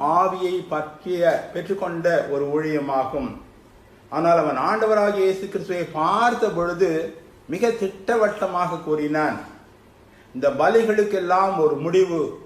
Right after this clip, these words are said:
இந்த காணிக்கைகளுக்கெல்லாம் ஒரு முடிவு, ஒரே ஒரு ஆட்டுக்குட்டி, தேவ ஆட்டுக்குட்டி, இதோ தேவ ஆட்டுக்குட்டி" என்று கூறுகிறான்.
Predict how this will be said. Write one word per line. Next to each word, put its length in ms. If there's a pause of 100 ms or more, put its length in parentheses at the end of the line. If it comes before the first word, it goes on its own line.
(300)
இந்த 220
காணிக்கைகளுக்கெல்லாம் 1080
ஒரு 160
முடிவு, 720 (460)
ஒரே 320
ஒரு 260
ஆட்டுக்குட்டி, 880 (100)
தேவ 500
ஆட்டுக்குட்டி, 720 (600)
இதோ 500
தேவ 400
ஆட்டுக்குட்டி" 360
என்று 280
கூறுகிறான். 480